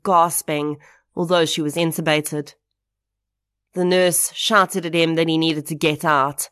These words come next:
as she tried to stabilize the girl again. But as he was backing out, he looked at Valencia, and she was furiously opening and closing her eyelids. Yes.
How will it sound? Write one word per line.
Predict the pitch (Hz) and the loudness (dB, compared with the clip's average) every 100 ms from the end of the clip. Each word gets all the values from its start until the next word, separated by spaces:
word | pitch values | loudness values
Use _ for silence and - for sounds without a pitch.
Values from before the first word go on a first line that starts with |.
| _ _ _ 160 | _ _ _ -6
as | |
she | 156 | -4
tried | 160 175 156 151 | -2 0 0 0
to | |
stabilize | 160 - 170 156 160 143 147 143 | -4 2 2 2 2 2 2 -2
the | 156 | -4
girl | 151 143 | 0 0
again. | 139 143 139 139 143 135 _ _ _ _ _ _ _ _ | 0 0 0 -2 -4 -8 _ _ _ _ _ _ _ _
But | - | -2
as | 156 151 156 151 | 2 4 2 0
he | 165 | -2
was | 147 143 | -4 -2
backing | 156 151 156 156 | -2 -2 -4 0
out, | 147 151 151 | 2 2 0
he | 160 | -4
looked | 147 160 160 - - | -2 -2 -2 -6 -8
at | 156 | -6
Valencia, | - 147 151 156 - 156 143 139 _ _ _ _ _ _ | -4 0 0 0 0 0 0 -4 _ _ _ _ _ _
and | 151 | -14
she | - | -10
was | 160 147 | -8 -10
furiously | - 202 196 175 170 165 156 - 165 165 | -10 -2 2 4 4 4 2 -2 0 0
opening | - 160 160 165 156 151 | 2 0 0 0 0 0
and | 147 | -2
closing | 143 165 156 151 147 139 | -2 0 2 2 -2 -2
her | 151 | 0
eyelids. | 147 143 147 143 143 139 - - _ _ _ _ _ _ _ _ | 2 2 2 0 -2 -6 -8 -8 _ _ _ _ _ _ _ _
Yes. | 147 151 143 - - | -2 0 -2 -6 -8